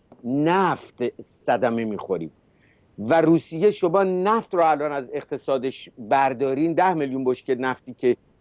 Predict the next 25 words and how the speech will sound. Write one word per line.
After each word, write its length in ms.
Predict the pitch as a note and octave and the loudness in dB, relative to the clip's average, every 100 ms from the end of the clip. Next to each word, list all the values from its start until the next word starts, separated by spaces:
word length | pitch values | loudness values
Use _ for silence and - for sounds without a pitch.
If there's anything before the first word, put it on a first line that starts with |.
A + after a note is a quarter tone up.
| _ | _
تولید 360 | C3 B2+ B2+ G#2 | 2 4 2 -2
می‌کنه 320 | B2+ C3+ B2 | -2 0 2
رو 60 | B2+ | 2
از 180 | B2 B2+ | 2 -2
اقتصاد 440 | B2 B2+ F3+ F3 | -6 0 2 4
روسیه 420 | C3+ B2 - C3 | 2 -2 0 0
بردارین، 600 | B2 B2+ B2 C3 C3+ F3 - _ _ - | 4 2 2 0 0 0 -2 _ _ -4
اندازهٔ 460 | D3+ E3+ F3 D#3+ G#3+ | 2 4 6 6 6
اقتصادش 600 | G3 - D3+ F#3 E3+ D#3 | 4 2 -2 0 0 0
اندازهٔ 240 | D#3 D3 | 0 0
اقتصاد 300 | F3 - E3+ | -2 -2 -4
کشور 360 | E3 D3+ - E3+ | -2 -4 0 2
هلنده. 640 | D3+ C#3 D3 E3+ D3+ D#2+ - _ _ _ _ G2 | 2 2 2 0 -2 -6 -8 _ _ _ _ 0
یعنی، 500 | C3+ C#3 D3+ F#3 F3+ _ _ - | 2 2 4 2 2 _ _ 0
اه، 200 | C#3 C#3 | 4 4
روسیه 640 | - C#3 D3+ - D3 D3+ F3 | 4 2 2 0 -2 2 2
غیر 360 | C#3+ G3+ F#3+ | 4 4 6
از، 260 | E3 B2 A#2+ - | 4 0 -6 -6
اه، 280 | C3+ B2+ - | -2 0 -2
از 200 | C3+ A2+ - A2+ F#2+ - - C#3+ | -6 -8 -8 -8 -8 -12 -6 -4
اسلحه 560 | C3+ - C#3+ C3 E3 | -4 0 0 2 2
و 240 | D3 C3+ A#2 _ _ _ | 4 2 2 _ _ _
ک‌جی‌بیش، 880 | - D3 C#3+ A2 C3+ B2+ D#3+ F3+ - _ _ _ C3+ | -2 2 2 0 -4 -2 -2 -2 -6 _ _ _ 0
الباقی 680 | D3 D3+ D3 D#3 B2+ G#3 | 2 4 4 2 2 2
اقتصادش 960 | G3+ - - C#3 - E3 D#3 F3+ - | 2 0 -8 -8 -2 -2 -2 -4 -6